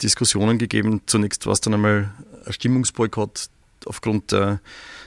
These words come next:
der Leistungen der Mannschaft. Über diesen Stimmungsboykott, äh, Sinn und Unsinn können wir jetzt wahrscheinlich ein eigenes Interview lang diskutieren, ob das der Mannschaft hilft oder ob das gut ist oder, äh, sinnvoll.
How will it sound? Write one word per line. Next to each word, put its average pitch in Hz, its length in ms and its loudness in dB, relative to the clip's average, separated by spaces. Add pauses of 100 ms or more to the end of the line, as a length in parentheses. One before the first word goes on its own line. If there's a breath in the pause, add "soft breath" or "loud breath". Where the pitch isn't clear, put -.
(120)
der 101 80 4
Leistungen 98 380 6
der 101 80 4
Mannschaft. 104 480 2
Über 107 140 0
diesen 107 340 0
Stimmungsboykott, - 1000 2
äh, 87 520 -4
Sinn 110 220 2
und 107 120 2
Unsinn 104 260 0
können 107 140 -2
wir 104 40 -2
jetzt - 320 -8
wahrscheinlich 104 460 -6
ein 101 380 -6 (180)
eigenes 107 300 -2
Interview 113 300 0
lang 113 240 2
diskutieren, 113 560 0 (520 loud breath)
ob 95 140 -2
das - 160 -2
der 107 100 2
Mannschaft 101 340 4
hilft 117 320 0
oder 107 100 4
ob 104 100 -2
das - 400 0 (200)
gut 110 220 0
ist 110 140 4
oder, 101 1120 4
äh, - 60 -6
sinnvoll. 117 480 4